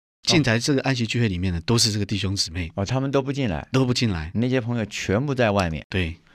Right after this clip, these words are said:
Speaker 2: 也是很特别啊，一个也不进来？
Speaker 1: 都不进来。
Speaker 2: 就在外面？
Speaker 1: 就在外面。
Speaker 2: 那你有什么感受呢？
Speaker 1: 那时候我就感觉啊，真的是给我看见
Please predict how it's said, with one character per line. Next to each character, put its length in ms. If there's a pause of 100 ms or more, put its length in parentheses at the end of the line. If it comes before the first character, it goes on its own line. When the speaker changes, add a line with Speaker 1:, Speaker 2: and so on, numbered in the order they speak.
(140)
Speaker 2:
也 140
是 160
很 140
特 180
别 160
啊， 160 (120)
一 120
个 100
也 80
不 120
进 120
来？ 120 (240)
Speaker 1:
都 120
不 80
进 160
来。 220 (460)
Speaker 2:
就 100
在 120
外 140
面？ 220
Speaker 1:
就 140
在 160
外 120
面。 240 (460)
Speaker 2:
那 140
你 100
有 140
什 100
么 100
感 220
受 220
呢？ 80 (440)
Speaker 1:
那 120
时 80
候 80
我 100
就 120
感 200
觉 180
啊， 300 (480)
真 160
的 80
是 140
给 100
我 120
看 220
见 320